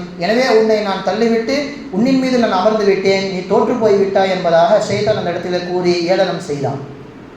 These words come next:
சிந்திக்க வேண்டும், நம்முடைய நியத்து மாறுபடுகின்ற பொழுது எவ்வளவு பெரிய பலசாலியாக இருந்தாலும் சரி, அந்த இடத்துல ஷைத்தான் அவரை தோற்கடித்து விடுவான் என்பதை இந்த இடத்தில் நாம் உணர்ந்து கொள்ளலாம். ஃபிக்ஹ் சட்டத்திலும் கூட நாம் உணர்ந்து பார்க்கின்றோம்.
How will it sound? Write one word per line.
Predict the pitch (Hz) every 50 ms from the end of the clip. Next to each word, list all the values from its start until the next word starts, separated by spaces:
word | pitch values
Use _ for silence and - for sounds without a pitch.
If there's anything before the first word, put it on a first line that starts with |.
| - - - -
சிந்திக்க | - - 247 262 285 311 - 277 254
வேண்டும், | 233 240 233 233 214 208 196 185 190 - - - - - - - - - - - - - - - - - - -
நம்முடைய | 180 202 240 262 254 240 226
நியத்து | 247 277 311 311 311 285
மாறுபடுகின்ற | 240 226 226 262 277 277 277 262 247 220 233 233 214 220 214 214
பொழுது | 233 226 220 220 220
எவ்வளவு | 202 202 208 254 269 262
பெரிய | 262 233 233 226 185 180
பலசாலியாக | - 233 247 - 254 254 247 247 247 240 240 226 202
இருந்தாலும் | 196 214 214 220 214 214 220 214
சரி, | - 226 240 247 247 277 285 285 - - - - - - - - - - - - -
அந்த | 180 214 240 226 240
இடத்துல | 226 233 269 254 - 247 233 233 214 202 - -
ஷைத்தான் | 208 233 226 - 269 262 262 262 262 -
அவரை | 196 185 196 208 220 214 220
தோற்கடித்து | 220 226 220 220 214 208 - 208
விடுவான் | 185 190 196 190 185 185
என்பதை | 196 214 233 240 247 262 262 247 - - - - -
இந்த | 180 190
இடத்தில் | 196 196 208 226
நாம் | 220 214 180 180
உணர்ந்து | 202 220 226 214 214 208
கொள்ளலாம். | 202 185 180 180 170 165 165 170 - - - - - - -
ஃபிக்ஹ் | - - 254 247 240
சட்டத்திலும் | 240 226 220 220 214 220 233 220 214 214
கூட | 233 226
நாம் | 220 214 202 196
உணர்ந்து | 190 196 214 208 208 - 202 196
பார்க்கின்றோம். | 190 190 202 214 208 - 247 247 254 254 247